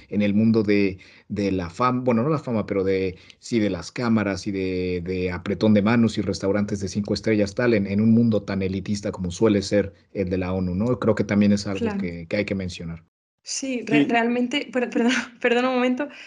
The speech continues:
Speaker 2: eh, eso es lo que se critica realmente. Muchas personas, eh, que no, no le ven el sentido a estas organizaciones, por lo que tú dices, Fabio, porque al final lo único que se ve, eh, de cara al público son apretones de manos y, y, y fotografías.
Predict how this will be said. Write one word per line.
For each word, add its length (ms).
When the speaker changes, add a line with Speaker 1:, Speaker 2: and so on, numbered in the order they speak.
Speaker 2:
eh, 220
eso 140
es 60
lo 100
que 80
se 140
critica 440
realmente. 760
Muchas 260
personas, 580
eh, 540
que 120
no, 140
no 180
le 120
ven 140
el 80
sentido 340
a 60
estas 180
organizaciones, 640
por 100
lo 80
que 80
tú 120
dices, 260
Fabio, 220
porque 160
al 80
final 240
lo 40
único 320
que 120
se 160
ve, 240
eh, 180
de 120
cara 140
al 80
público 360
son 160
apretones 320
de 80
manos 400
y, 300
y, 280
y 40
fotografías. 720